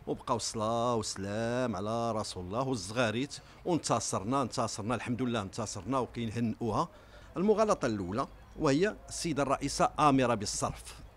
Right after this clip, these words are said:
كتقول بان انا الامره بالصرف وانا من حقي نراقب هذا السيد هذا. القانون الماده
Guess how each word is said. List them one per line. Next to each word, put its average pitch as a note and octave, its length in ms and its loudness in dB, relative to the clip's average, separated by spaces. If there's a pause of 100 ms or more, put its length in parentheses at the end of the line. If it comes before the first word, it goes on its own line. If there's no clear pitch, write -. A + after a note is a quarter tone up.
(580)
كتقول B2+ 360 0
بان A#2+ 220 2
انا A#2+ 440 0
الامره G#2 420 0
بالصرف F2+ 440 -2 (260)
وانا D3 160 4
من B2+ 100 2
حقي - 260 -4
نراقب D3+ 300 0
هذا B2 100 -2
السيد G2+ 380 -6
هذا. F2+ 240 -8 (600)
القانون D3+ 520 2 (100)
الماده C3+ 500 -2